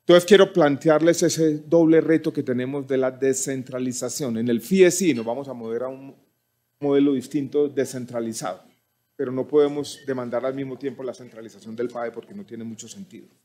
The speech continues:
Rápidamente sobre los temas de etnoeducación.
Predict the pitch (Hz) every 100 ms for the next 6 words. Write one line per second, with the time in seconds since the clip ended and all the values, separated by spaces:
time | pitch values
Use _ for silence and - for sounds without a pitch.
0 | _ _ _ _ _ _ _ _ _ _
1 | _ _ _ _ _ _ _ _ _ _
2 | _ 147 156 196 185 160 156 175 - 165
3 | 147 135 127 - 160 156 160 160 - -
4 | - _ - 127 127 - 151 139 139 135
5 | 131 120 156 104